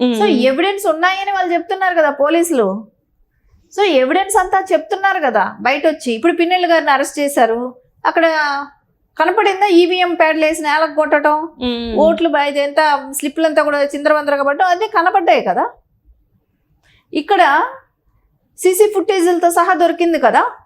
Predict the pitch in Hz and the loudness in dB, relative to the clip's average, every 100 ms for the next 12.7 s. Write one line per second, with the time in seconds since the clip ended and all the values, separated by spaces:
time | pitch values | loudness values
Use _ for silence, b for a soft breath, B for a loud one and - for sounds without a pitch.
0 | _ - - - - - _ _ _ _ | _ -14 -12 -12 -16 -20 _ _ _ _
1 | _ _ _ - 285 330 311 262 262 339 | _ _ _ -2 2 2 2 2 2 0
2 | 339 262 254 214 320 - 339 294 349 392 | -2 -4 -4 2 2 2 0 2 2 0
3 | 381 381 359 311 311 392 370 349 349 320 | -4 -2 0 0 0 0 0 0 0 -2
4 | 320 311 294 262 - 320 311 269 254 330 | -4 -4 -6 -6 0 0 0 -4 0 0
5 | 311 320 294 269 277 - 277 269 233 214 | 0 0 0 0 -2 -2 -2 -2 -2 0
6 | 214 202 180 - _ _ _ _ _ _ | 0 0 -2 -4 _ _ _ _ _ _
7 | _ _ _ _ _ _ _ _ _ _ | _ _ _ _ _ _ _ _ _ _
8 | _ 226 233 247 220 226 240 233 214 208 | _ 0 2 2 2 0 0 0 0 0
9 | 214 208 196 196 - 285 330 - _ _ | 0 -2 -2 -6 -10 -10 -10 -12 _ _
10 | 214 214 214 214 202 202 233 233 196 214 | -4 0 0 0 -2 -4 -4 -2 -2 -4
11 | 320 440 359 320 320 330 320 320 285 247 | -2 0 0 0 0 -2 -4 -2 0 0
12 | 277 302 254 202 185 185 226 | 0 -2 -2 -4 -4 -4 -4